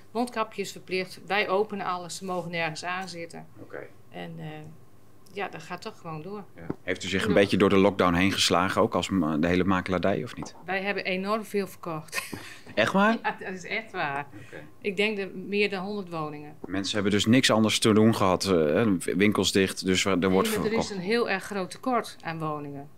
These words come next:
Speaker 2: Maar dan,
Speaker 1: Dus
Speaker 2: dan is er toch ook geen verkoop als er een tekort is?
Speaker 1: Nee, er is tekort aan woningen. Dus
Speaker 2: Ja.
Speaker 1: mensen die gaan massaal allemaal op, heel veel jongeren starters, die hebben geen woning. Dus ze komen met twintig tegelijk naar een woning toe. Dus vandaar.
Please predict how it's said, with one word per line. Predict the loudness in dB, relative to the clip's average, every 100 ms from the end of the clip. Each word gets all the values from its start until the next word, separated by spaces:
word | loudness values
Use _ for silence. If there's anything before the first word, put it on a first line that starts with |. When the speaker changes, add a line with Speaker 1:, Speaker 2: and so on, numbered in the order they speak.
| -12
Speaker 2:
Maar | -6
dan, | -2 0
Speaker 1:
Dus | 0
Speaker 2:
dan | 2 2
is | 2
er | 2
toch | 0 2
ook | 0
geen | 2 2 2 2
verkoop | 0 2 2 2 2
als | 0
er | 2
een |
tekort | 0 2 0 0
is? | -6 -16 -20 -20 -20 -20 -20 -20 -20 -10
Speaker 1:
Nee, | -2 0 0 -4 -14 -16 -4
er | -2 0
is | -2
tekort | -4 -2 0 0
aan | -2
woningen. | -2 -2 -2 -4
Dus | -4 -4
Speaker 2:
Ja. |
Speaker 1:
mensen | 0 0 -2 -8
die | -10
gaan | -4 -4
massaal | -4 -2 2 2 2
allemaal | 0 -2 -4 -6
op, | -4
heel | -2 2 0
veel | 0
jongeren | -2 -2 -2 -4
starters, | -4 -4 -6 -12 -14 -16 -20 -18 -6
die | -2
hebben | 0 0
geen | -2 0
woning. | 0 0 -4
Dus | -6 -8
ze | -6
komen | -4 -4
met | -6
twintig | -6 -6 -6 -10
tegelijk | -12 -6 -4 -4 -2
naar | -4 -4
een |
woning | -4 -4 -6 -10
toe. | -12 -14 -16 -20 -18 -20 -18 -12
Dus | -12
vandaar. | -10 -8 -4 -4 -6